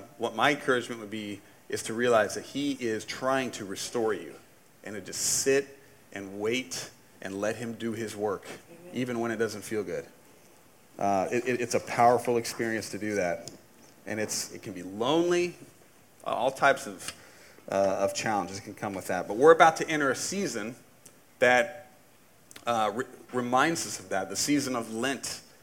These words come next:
Speaker 1: starts this Wednesday, is Ash Wednesday. Uh, Lent is this six-week, um, occurrence on the Christian calendar that reminds us that suffering is a part of our faith.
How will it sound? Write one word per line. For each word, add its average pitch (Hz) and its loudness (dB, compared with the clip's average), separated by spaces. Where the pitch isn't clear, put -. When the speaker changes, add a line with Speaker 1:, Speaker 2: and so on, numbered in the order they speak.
Speaker 1:
starts 120 2
this 123 -4
Wednesday, 117 0
is 104 -2
Ash 113 -2
Wednesday. 101 -4
Uh, 101 2
Lent 139 0
is 127 -4
this 117 -2
six-week, 131 -2
um, 104 -2
occurrence 120 -2
on 113 -8
the 101 -6
Christian 117 -4
calendar 117 0
that 98 -4
reminds 113 -2
us - -8
that - -6
suffering 113 0
is 110 -6
a 113 -6
part 127 6
of 120 4
our 110 2
faith. - -2